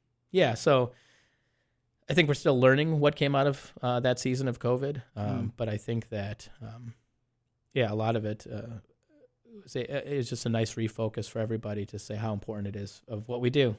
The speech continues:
Speaker 1: Um, we can forget how important theater is, uh, or the arts are. Um,
Speaker 2: Right.
Speaker 1: but, uh, it, it really is something that does bring people together, uh, and takes care of their mental health by challenging them and by giving them a break, maybe,
Speaker 2: Mm-hmm.
Speaker 1: and, and, and, and, uh,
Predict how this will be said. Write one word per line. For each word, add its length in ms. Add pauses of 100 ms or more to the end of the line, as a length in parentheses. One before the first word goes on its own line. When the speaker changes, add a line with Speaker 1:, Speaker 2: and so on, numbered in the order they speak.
(320)
Speaker 1:
Um, 640
we 80
can 140
forget 260
how 120
important 340
theater 260
is, 320 (480)
uh, 260
or 120
the 120
arts 240
are. 320 (120)
Um, 140
Speaker 2:
Right. 320
Speaker 1:
but, 280
uh, 340
it, 200 (120)
it 120
really 320
is 100
something 260
that 140
does 220
bring 220
people 260
together, 480 (580)
uh, 260
and 120
takes 240
care 300
of 100
their 140
mental 260
health 280
by 100
challenging 540
them 180
and 100
by 300 (260)
giving 240
them 120
a 60
break, 540
maybe, 340
Speaker 2:
Mm-hmm. 80
Speaker 1:
and, 180
and, 240
and, 360
and, 240
uh, 160